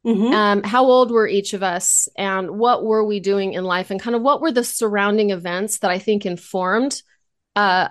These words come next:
Speaker 2: our choices? Because I do think it matters. I think kind of the way we experience the world and the safety we had, and maybe even some of our, like,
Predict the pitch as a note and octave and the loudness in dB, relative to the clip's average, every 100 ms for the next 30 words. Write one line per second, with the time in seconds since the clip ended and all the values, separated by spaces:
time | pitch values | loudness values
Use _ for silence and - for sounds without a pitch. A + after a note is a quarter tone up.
0 | - F#3 F#3 - G#3 G3 E3 F#3 G3 A3 | -2 -2 -2 0 0 0 -4 -6 -2 -2
1 | G#3 B3 B3+ A#3 G3+ - G3 F3 F3 E3+ | 0 -2 -2 -2 -2 -4 -4 -2 0 -2
2 | A#2+ - E3 - G#3+ G3+ F#3 F3 _ _ | -4 -8 -10 -2 0 0 -6 -18 _ _
3 | - A3 G#3 F#3 G3+ G3 G#3+ G#3+ G3 G3 | -10 -4 -2 0 0 2 4 4 2 -2
4 | F#3+ - _ G3+ G3+ - G#3+ G3+ F#3 - | -2 -10 _ -6 -4 0 2 2 0 -4
5 | F#3 F3 F3 D#3 - F#3+ G3 G3 F#3+ F3+ | -4 -4 -4 -4 -2 -2 -2 -4 -4 -4
6 | E3+ F3 F3 E3 E3+ F3 E3 F3 F#3 F3 | -4 -2 -2 -2 -4 -4 -6 -8 -6 -4
7 | D#3+ D#3 D3+ | -2 -4 -6